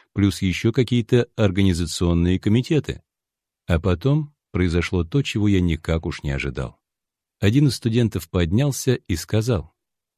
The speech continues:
«Я один из тех двоих, о которых мистер Фейнман упомянул в конце своего выступления. Ну так вот, образование я получил не в Бразилии, а в Германии. В Бразилию же приехал лишь в этом году».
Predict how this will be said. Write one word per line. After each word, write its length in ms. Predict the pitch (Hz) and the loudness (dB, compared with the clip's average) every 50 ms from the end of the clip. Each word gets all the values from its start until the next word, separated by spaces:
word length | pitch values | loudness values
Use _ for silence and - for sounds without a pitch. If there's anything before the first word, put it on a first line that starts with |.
| _ _ _ _ - | _ _ _ _ -6
«Я 220 | 82 85 90 90 | -2 0 0 0
один 260 | 87 80 85 87 85 | 0 0 0 0 0
из 180 | 82 80 - - | 0 -2 -4 -6
тех 260 | - 95 87 78 73 | -4 -2 -2 -2 -2
двоих, 520 | 71 73 76 76 85 110 131 - - - _ _ | -2 -2 0 0 0 0 -2 -4 -8 -14 _ _
о 80 | - 92 | -4 -2
которых 460 | - 117 110 - 151 147 143 - - | 0 0 -2 0 0 0 0 0 0
мистер 400 | 95 104 107 - - - 92 85 | 2 2 2 0 0 -2 -2 -2
Фейнман 580 | 82 - - 98 104 117 123 131 139 143 139 - _ _ - | -2 -2 0 0 0 2 2 2 2 0 0 -2 _ _ -6
упомянул 520 | 98 - - 95 90 87 85 85 98 113 | -4 0 2 2 2 4 2 2 2 0
в 80 | - - | -2 -4
конце 380 | - 92 85 85 - - 90 | -4 -4 -4 -2 -2 -2 -4
своего 420 | 92 - - 90 87 85 80 87 90 | -4 -4 -4 -2 -2 0 0 0 -2
выступления. 760 | 92 92 - - 120 110 - 147 143 127 92 71 64 - _ _ _ _ _ - - _ - | -4 -4 -6 -6 -6 -4 -2 0 0 0 -2 -4 -6 -10 _ _ _ _ _ -20 -12 _ 0
Ну 100 | 123 - | 0 0
так 240 | - 147 127 - - | 0 0 -2 -2 -2
вот, 260 | 92 73 - - - _ _ _ _ _ - - - - | -4 -4 -4 -6 -16 _ _ _ _ _ -20 -20 -16 -8
образование 580 | - 98 87 107 110 113 147 165 180 175 170 156 | -4 0 2 2 4 4 4 2 4 2 2 2
я 80 | 151 | 2
получил 360 | 143 151 151 143 - 156 151 | 2 2 0 0 0 0 0
не 120 | 143 139 135 | 2 2 0
в 80 | 120 | 0
Бразилии, 680 | 110 113 123 127 123 123 156 165 135 98 71 - - - _ _ _ _ _ | 0 0 0 0 0 0 0 -2 0 0 -2 -4 -6 -12 _ _ _ _ _
а 140 | - 92 92 | 0 0 2
в 40 | 90 | 2
Германии. 680 | 87 101 104 113 127 131 120 95 73 65 60 52 - _ _ - | 2 2 2 2 2 0 0 0 -2 -2 -6 -10 -16 _ _ -10
В 140 | 95 82 76 | -8 -6 -2
Бразилию 540 | 87 107 117 123 131 175 180 165 160 151 | 2 4 4 4 4 2 2 2 2 2
же 140 | 131 135 135 | 2 0 -2
приехал 480 | - - 101 95 104 120 113 - 113 101 | -2 0 0 2 2 2 0 0 0 0
лишь 260 | 101 101 - - - | 2 0 -2 -2 -4
в 40 | 80 | -4
этом 280 | 76 71 - 78 78 | -4 -2 -2 -2 -2
году». 360 | 76 92 107 123 120 85 71 | 0 0 0 0 -2 -4 -4